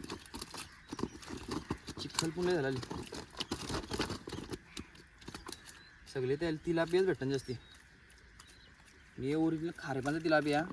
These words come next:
खावाला एक नंबर टेस्ट. हे बघा, एक वडा आलाय, छोटा वडा आहे, डायरेक्ट जाळाची आहे, ते साईडला फेकून देऊ. खारेपानची सगळी मिक्स मच्छी भेटते बघा. बारकी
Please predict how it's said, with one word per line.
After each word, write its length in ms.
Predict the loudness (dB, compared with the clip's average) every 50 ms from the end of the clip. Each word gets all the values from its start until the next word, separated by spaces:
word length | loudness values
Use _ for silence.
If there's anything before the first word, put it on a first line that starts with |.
| -8 -10 -12 -6 -2
खावाला 280 | -2 0 2 2 2 2
एक 140 | 2 0 0
नंबर 200 | 0 0 0 2 0
टेस्ट. 200 | -2 -2 -2 -6 -12 -14 -18 -18 -18 -18 -18 -14 -12 -10 -10 -10 -10 -10 -12 -12 -14 -16 -14 -4 -2 -2 -2 -4 -8 -18 -18 -16 -14 -12 -12 -12 -12 -12 -14 -16 -14 -8 -6
हे 60 | -4
बघा, 200 | -2 -2 -2 -2 -4 -6 -12 -16 -20 -16 -6 -4 -4 -4 -2 -2 -4 -4 -4 -8 -14 -14 -14 -14 -16 -16 -8 -4
एक 160 | -4 0 2 6
वडा 240 | 6 10 10 10
आलाय, 160 | 10 10 8 4 0 -6 -14 -18 -18 -18 -20 -20 -20 -20 -20 -20 -10 -6
छोटा 240 | -4 2 4 6
वडा 200 | 8 8 10 8
आहे, 140 | 8 8 6 4
डायरेक्ट 260 | -2 -2 -2 4 6
जाळाची 340 | 8 8 8 6 4 2 0
आहे, 80 | 0 -2 -6 -10 -6
ते 60 | -4
साईडला 180 | -2 -2 -2 -2
फेकून 240 | -2 -2 -2 -2 -2
देऊ. 100 | -4 -4 -6 -10 -16 -20 -20 -20 -20 -20 -16 -14 -14 -14 -14 -18 -18 -18 -16 -16 -14 -14 -14 -16 -16 -20 -20 -20 -20 -20 -20 -20 -20 -20 -20 -20 -20 -20 -20 -12 -10 -10 -8 -4 -2
खारेपानची 360 | -2 0 0 0 -2 -2 -2
सगळी 160 | -2 0 2
मिक्स 240 | 2 2 0 0 -2
मच्छी 200 | -4 0 2 2
भेटते 140 | 4 4 4
बघा. 120 | 4 2 0 -2 -6 -12 -14 -14 -14 -14 -16 0 2
बारकी 260 | 2 2 2 0 -4